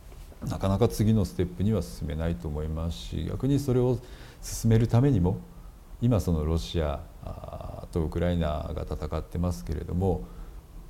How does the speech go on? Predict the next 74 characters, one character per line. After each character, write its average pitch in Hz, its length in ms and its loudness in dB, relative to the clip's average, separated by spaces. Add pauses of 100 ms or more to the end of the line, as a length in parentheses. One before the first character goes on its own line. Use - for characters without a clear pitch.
(520)
ウ 92 60 0
ク 101 80 4
ラ 101 140 8
イ 85 200 4 (260)
ナ 82 100 2
に 80 120 2
と 107 100 4
っ 101 40 2
て 78 260 0
良 98 140 4
い 95 60 2
結 78 240 -2
果 78 120 -2
に 76 120 0
な 85 120 2
る 92 80 4
よ 73 180 2
う - 20 -6
な 71 120 -8
結 - 220 -8 (160)
末、 - 200 -10
そ 98 200 0
れ 101 460 2
を 104 280 4 (1040)
い 107 100 -2
ろ-、 107 120 0
で 92 160 6
き 147 100 8
る 156 80 10
こ 123 100 8
と 117 80 8
っ - 20 6
て - 60 0
い - 40 2
う - 20 4
の 78 60 4
は 80 40 4
い 80 40 4
ろ 90 100 6
い - 20 6
ろ 90 80 6
少 - 180 2
な 120 100 8
い 107 40 6
と 82 80 0
思 76 80 2
い 78 40 0
ま 85 100 6
す 85 80 -2
け 78 80 0
れ 76 80 -2
ど 78 80 0
も、 90 320 2
や 87 80 -2
っ - 20 -4
ぱ 78 100 0
国 - 80 -8
際 87 200 2
社 95 140 -2
会 87 160 2
は 82 80 4
全 82 220 2
力 85 180 0
で 92 80 2
で 85 100 2
き 95 120 -2
る 95 100 0
こ 76 120 -4
と 80 120 -4
を 73 80 -2
し - 100 -12
て - 100 -6
い 73 100 -4
く - 260 -6